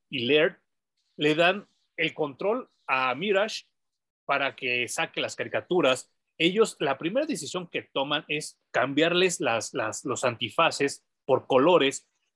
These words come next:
y pues obviamente Leonardo era el azul, Donatello el morado, eh, Rafael el rojo y Michelangelo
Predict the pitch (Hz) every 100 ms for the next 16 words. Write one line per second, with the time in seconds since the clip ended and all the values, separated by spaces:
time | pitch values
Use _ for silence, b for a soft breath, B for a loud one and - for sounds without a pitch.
0 | _ _ - 165 165 165 160 160 156 156
1 | 151 - 147 196 170 165 151 147 123 127
2 | 147 135 139 131 117 110 185 196 185 135
3 | 113 - 135 131 120 120 160 170 165 165
4 | _ _ _ 151 139 127 127 - 175 165
5 | 147 170 165 180 180 190 175 180 180 156
6 | 135 139 135 156 147 156 165 180